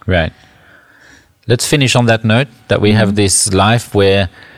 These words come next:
Speaker 1: anyone can dig in the layers of our life and find gold, find proof that God's word works and that
Speaker 2: Mm.
Speaker 1: God is mighty to save even a wretch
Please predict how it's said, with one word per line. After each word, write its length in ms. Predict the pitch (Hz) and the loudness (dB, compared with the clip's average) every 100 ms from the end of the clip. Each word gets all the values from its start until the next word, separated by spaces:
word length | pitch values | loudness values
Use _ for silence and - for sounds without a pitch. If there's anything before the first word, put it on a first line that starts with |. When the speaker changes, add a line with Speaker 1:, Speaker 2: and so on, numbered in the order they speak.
| - - | -20 -6
Speaker 1:
anyone 460 | 113 110 113 98 95 | 0 0 0 0 -2
can 240 | - 92 | -2 -4
dig 260 | 80 98 92 | -2 -4 -2
in 140 | 92 | -2
the 80 | 85 | 0
layers 340 | 85 87 90 85 | 0 0 0 0
of 120 | 87 | 0
our 100 | 82 | 0
life 400 | 80 107 104 - | 2 0 -2 -6
and 160 | 90 - | -8 -4
find 300 | 87 85 78 | -2 -2 0
gold, 320 | 76 85 - | 0 -2 -6
find 580 | - 87 90 87 76 - _ _ _ _ _ - - - _ _ - | -4 -2 -2 -4 -8 -14 _ _ _ _ _ -20 -20 -20 _ _ -10
proof 560 | - 107 131 113 - | -4 0 -2 -4 -6
that 240 | 95 85 - | -4 -4 -2
God's 360 | 90 90 - | -2 -2 -2
word 380 | 95 92 107 101 - _ _ _ - | 0 2 0 -2 -12 _ _ _ -2
works 640 | 92 92 - - - - _ - | 0 0 -6 -12 -12 -14 _ -10
and 120 | - | -6
that 100 | 139 | -6
Speaker 2:
Mm. 40 | 95 | -2
Speaker 1:
God 340 | 95 92 87 | 0 0 -2
is 320 | 95 87 - | -4 -4 -4
mighty 480 | 87 87 95 - 92 | -2 0 -2 -2 -6
to 280 | 78 92 85 | -4 -2 -2
save 680 | - - 95 92 82 - - - | -2 0 0 0 -4 -8 -14 -6
even 280 | 92 90 | -4 -2
a 100 | 90 | -2
wretch 580 | 87 95 98 - - - | -2 0 -2 -4 -8 -8